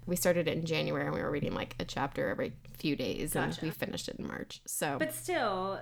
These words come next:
Speaker 2: if you started all of them, or if, if, like, the latest one you started was in January, that's still three months.
Speaker 1: Yeah. These are all books I finished in March.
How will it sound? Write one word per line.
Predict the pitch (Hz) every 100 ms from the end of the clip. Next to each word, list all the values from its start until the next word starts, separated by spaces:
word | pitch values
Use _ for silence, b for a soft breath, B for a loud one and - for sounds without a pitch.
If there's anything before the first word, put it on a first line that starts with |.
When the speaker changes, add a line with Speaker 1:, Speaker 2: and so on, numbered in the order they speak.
| -
Speaker 2:
if | 233 240
you |
started | 262 - 311 302 269
all | 214 226
of | 240
them, | 226 196 190 180 185 - -
or | 226 233
if, | 233 -
if, | 240 - 240
like, | 214
the | 214
latest | 208 202 214 214
one | 196
you |
started | 190 - 185 190
was | 185
in | 170
January, | 170 156 160 180 196 208
that's | 196 -
still | - 208 190 180 180 180 - -
three | 190 180
months. | 170 156 156 - - - -
Speaker 1:
Yeah. | - - - -
These | 226 240
are |
all | 233
books | 247 254
I | 214
finished | 226 - - 202 226 -
in | 240
March. | 208 151 160 160 - - -